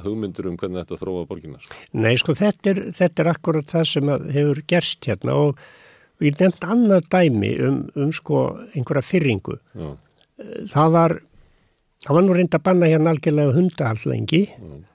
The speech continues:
Speaker 2: svo var nú rynkað til fyrir því og nú er töluvert mikið af hundum hérna.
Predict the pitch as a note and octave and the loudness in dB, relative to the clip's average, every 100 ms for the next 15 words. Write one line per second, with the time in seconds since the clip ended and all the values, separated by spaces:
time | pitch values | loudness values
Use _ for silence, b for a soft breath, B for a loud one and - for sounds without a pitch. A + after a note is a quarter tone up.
0 | - - C#3 C3 C#3+ C3 - C3 D3+ A#2+ | -6 0 2 2 0 -2 -4 -2 -2 0
1 | C3 A2+ A2+ A2+ F#3+ b b b b - | -2 -2 0 0 -2 b b b b -6
2 | A#2 B2 A2+ - A#2 A#2+ B2+ C3 - A2 | -2 -2 -2 -2 -4 -4 -6 -4 -4 -4
3 | B2 A2 G2+ G2+ A#2 | -4 -4 -6 -4 -6